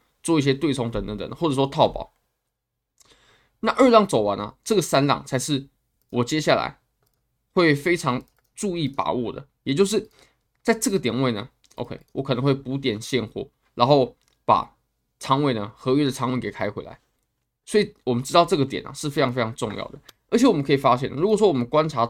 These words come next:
周线的话，那么我们前面的这波上涨它还是非常强势的。你可以看一下我们这波上涨的时候，它所产生的量能，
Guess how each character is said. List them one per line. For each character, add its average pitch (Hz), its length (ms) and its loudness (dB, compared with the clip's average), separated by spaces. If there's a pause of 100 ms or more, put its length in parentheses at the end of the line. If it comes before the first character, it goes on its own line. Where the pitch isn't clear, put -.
周 160 260 0
线 143 220 -4
的 110 80 -8
话， - 220 -6 (520)
那 240 100 4
么 196 300 4 (420)
我 139 120 0
们 143 120 2
前 156 240 -2
面 214 100 4
的 185 80 2
这 170 140 0
波 160 140 0
上 143 220 -2
涨 - 160 -12
它 151 120 -4
还 139 80 -2
是 139 220 -2
非 139 120 -4
常 131 120 -2
强 107 260 -12
势 127 160 -12
的。 85 100 -12 (100)
你 127 60 -12
可 147 80 -4
以 143 40 0
看 151 140 0
一 143 40 0
下 139 240 -2 (240)
我 - 80 -8
们 127 100 -2
这 160 100 0
波 156 120 0
上 147 220 -2
涨 98 160 -2
的 101 40 -8
时 104 120 -14
候， 107 200 -8 (300)
它 143 160 4
所 113 240 -2
产 104 180 -8
生 123 140 -6
的 120 80 -4
量 107 240 -2
能， - 120 -18